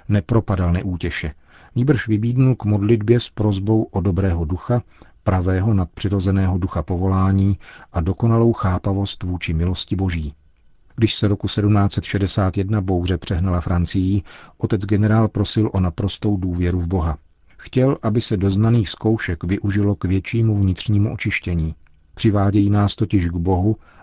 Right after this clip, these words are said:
a mohou posloužit jeho větší slávě. Potom doporučoval modlitbu, svatost života, pokoru a ducha poslušnosti.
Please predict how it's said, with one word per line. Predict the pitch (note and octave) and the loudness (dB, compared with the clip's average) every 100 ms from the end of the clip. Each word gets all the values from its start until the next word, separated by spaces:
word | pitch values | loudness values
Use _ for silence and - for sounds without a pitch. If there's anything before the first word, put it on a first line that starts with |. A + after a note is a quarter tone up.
| - | -4
a | F2+ | 0
mohou | F#2 A2+ G2+ | 2 0 0
posloužit | - G2 - B2+ A#2+ B2 - - | -4 -6 0 2 2 0 -4 -2
jeho | F#2+ G#2 G2+ | 2 2 0
větší | F2 F#2+ - A2 | 0 -2 -4 -4
slávě. | - G2 E2+ D#2+ D2+ - - _ _ _ _ | -2 -2 -2 -4 -8 -14 -20 _ _ _ _
Potom | G#2 - G#2+ A#2 | -4 0 2 2
doporučoval | G2 F#2+ F2+ - G2+ G2 | 2 0 -2 0 2 4
modlitbu, | G2 F#2 G2 E2 D2 - _ | 2 2 0 -2 -8 -10 _
svatost | - F2 E2 F#2+ | -6 -4 -2 -2
života, | E2+ F#2 F#2+ - D#2 - _ - - | 0 0 0 -2 -8 -8 _ -20 -6
pokoru | G#2 - A2 A2+ - _ | -4 0 2 2 -2 _
a | F2 | -4
ducha | E2+ F#2+ | -2 -4
poslušnosti. | - F#2+ G2+ F#2+ - E2 - D#2+ | -4 -4 -4 -4 -4 -6 -8 -10